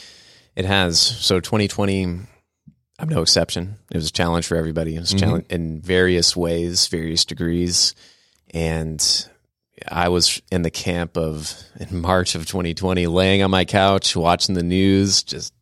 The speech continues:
Speaker 1: slowly getting miserable, saying, "Okay, how are we gonna get out of this lease?" And, "Oh, I gotta take that sports car back," and crash in Dad's basement for a while. And it was at that moment that I said, "Man, am I really just gonna give up?"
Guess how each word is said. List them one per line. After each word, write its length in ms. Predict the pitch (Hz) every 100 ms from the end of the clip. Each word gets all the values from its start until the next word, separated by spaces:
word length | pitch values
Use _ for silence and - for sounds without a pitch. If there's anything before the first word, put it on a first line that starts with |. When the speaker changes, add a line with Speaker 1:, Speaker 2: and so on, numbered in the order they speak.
| _
Speaker 1:
slowly 380 | - 71 78 82
getting 300 | 85 85 87
miserable, 520 | 87 90 92 95 92
saying, 380 | 90 73 57 60
"Okay, 560 | 95 - - 53 57 58 - - - -
how 160 | 101
are 20 | 117
we 80 |
gonna 160 | 107 101
get 120 | 101
out 140 | 101 98
of 100 | 92
this 260 | 104 -
lease?" 520 | 95 95 85 78 - 90
And, 300 | 78 78 -
"Oh, 300 | 104 107 92
I 60 | 85
gotta 240 | 80 73 - _ _ _
take 140 | - -
that 180 | 98 -
sports 300 | - 92 -
car 220 | 87 80
back," 380 | 71 73 73 -
and 220 | - 82 _
crash 300 | - 123 -
in 80 | 113
Dad's 300 | 104 101 95
basement 340 | 87 98 - 85
for 180 | - 85
a 80 | 85
while. 360 | 80 78 80 - - - - - - - - _ _ _ _ _ _ _
And 460 | 90 90 90 87 82 98 113 - - -
it 140 | 101
was 160 | 113 127
at 120 | 160
that 160 | 104 85
moment 500 | 90 87 82 78 - -
that 80 |
I 40 | 80
said, 300 | - - -
"Man, 260 | 120 123
am 80 | -
I 60 | 156
really 220 | 240 95
just 160 | - -
gonna 160 | -
give 200 | - 73
up?" 240 | 71 -